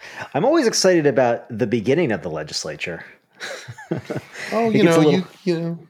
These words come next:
Speaker 2: <laughs>
Speaker 1: you know, it, it'll get, we'll see. The question really is, I think from now on, you should ask me, "Are you still excited about the <laughs> legislature?" We'll try that question
Speaker 2: Well,
Speaker 1: later.
Speaker 2: I think the funny thing about that is that, you know, as is,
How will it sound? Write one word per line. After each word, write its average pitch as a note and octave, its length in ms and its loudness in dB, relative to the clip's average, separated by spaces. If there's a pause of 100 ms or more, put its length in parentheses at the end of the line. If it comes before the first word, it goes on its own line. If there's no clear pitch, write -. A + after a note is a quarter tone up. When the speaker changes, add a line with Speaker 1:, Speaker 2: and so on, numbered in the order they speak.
(200)
Speaker 2:
<laughs> - 840 -8
Speaker 1:
you F#3+ 180 4
know, C#3 160 6
it, G3+ 260 2
it'll B3+ 140 4
get, A3 200 2 (260)
we'll G3 100 2
see. A#3+ 200 2
The D#3 240 -4
question A3 360 2
really D3 340 4
is, B2 140 4
I C3 80 2
think D#3+ 260 -2
from C3 140 -2
now B2 200 2
on, A#2+ 140 0
you A2 60 -2
should B2 140 0
ask A#2 100 -2
me, B2 80 -2
"Are B2+ 160 2
you A#2+ 100 0
still B2 300 0
excited E3+ 440 0
about F#3 220 2
the G3+ 100 0
<laughs> - 0 -
legislature?" G#3 840 -2 (1000)
We'll C#3+ 100 -4
try C#3+ 180 2
that A#2+ 200 2
question B2 300 0
Speaker 2:
Well, B2 160 6
Speaker 1:
later. G2+ 300 0 (800)
Speaker 2:
I C#3 80 4
think F3+ 180 0
the - 80 -2
funny B2+ 240 -2
thing A2 220 -6
about F2+ 240 -6
that F2+ 160 -2
is F2 120 -6
that, G2 140 -6
you F#2+ 80 -8
know, F#2+ 540 -8 (160)
as A2+ 240 -4
is, F#2 320 -10